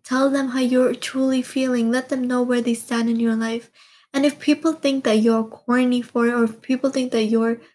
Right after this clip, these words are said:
too outspoken for it, then it's better that they think that of you than you having regrets.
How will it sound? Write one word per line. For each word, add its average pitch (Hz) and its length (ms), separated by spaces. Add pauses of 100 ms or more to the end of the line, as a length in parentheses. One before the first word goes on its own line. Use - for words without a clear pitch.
(180)
too 262 200
outspoken 240 600
for 233 200
it, 240 180 (520)
then 262 160
it's 247 140
better 247 340
that 254 200
they 240 180
think 226 280
that 226 220
of 220 180
you 214 180
than 220 280
you 233 300
having 220 400
regrets. 220 640